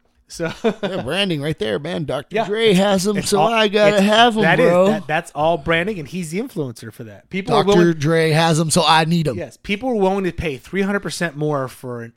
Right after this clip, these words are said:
Speaker 1: for a not even mediocre pair of headphones.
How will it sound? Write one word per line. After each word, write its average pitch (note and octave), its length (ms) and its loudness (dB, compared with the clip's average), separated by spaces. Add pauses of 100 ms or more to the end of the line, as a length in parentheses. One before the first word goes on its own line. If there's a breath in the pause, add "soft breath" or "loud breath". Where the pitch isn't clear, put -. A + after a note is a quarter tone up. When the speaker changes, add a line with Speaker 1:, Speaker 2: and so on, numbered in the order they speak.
(140)
Speaker 1:
for B2 400 -12
a A#2+ 260 -14 (960)
not F#3+ 220 -8
even F3 220 -8
mediocre D3+ 420 -6
pair A#2 160 -12
of G2+ 60 -16
headphones. - 540 -12